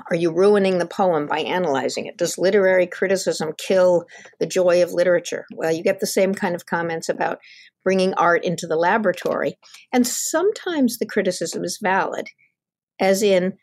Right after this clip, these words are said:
the kinds of experiments I just mentioned to you, where you're using very reduced stimuli, and it becomes not very interesting. But many psychologists who study the arts now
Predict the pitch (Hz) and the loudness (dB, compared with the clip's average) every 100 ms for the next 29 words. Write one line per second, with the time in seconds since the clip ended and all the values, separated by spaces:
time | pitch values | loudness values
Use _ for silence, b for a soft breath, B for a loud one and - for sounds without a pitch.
0 | _ - - 180 185 185 - 175 165 165 | _ -6 -2 0 -2 -4 -4 -2 0 0
1 | 156 156 156 170 160 - 190 247 247 190 | -2 -2 -4 -4 -6 -6 -2 -2 0 -4
2 | 185 190 175 185 175 175 180 180 170 180 | -6 -2 -2 0 0 2 0 0 -2 -4
3 | 165 185 202 202 180 170 165 165 165 165 | -6 0 2 4 2 0 -4 -4 -2 -2
4 | - - - 170 165 - - - - _ | -4 -8 -6 -6 -4 -6 -8 -12 -18 _
5 | _ B B _ 165 - - 190 160 - | _ B B _ -8 -6 -4 -4 -4 -4
6 | 165 - 160 151 160 196 - - - 165 | -6 -2 -2 -2 -4 -8 -12 -12 -14 -16
7 | _ B B B _ - 220 220 _ _ | _ B B B _ 0 0 0 _ _
8 | _ _ _ _ _ 285 277 262 294 381 | _ _ _ _ _ -12 0 2 4 2
9 | 403 311 233 - - - 185 180 - 165 | 2 2 -2 -6 -12 -6 -4 -4 -2 0
10 | 165 160 - - 180 - 170 170 165 160 | -2 -4 -10 -6 -6 -4 -2 0 -2 -2
11 | 165 165 - 175 170 | -2 -4 -6 -6 -6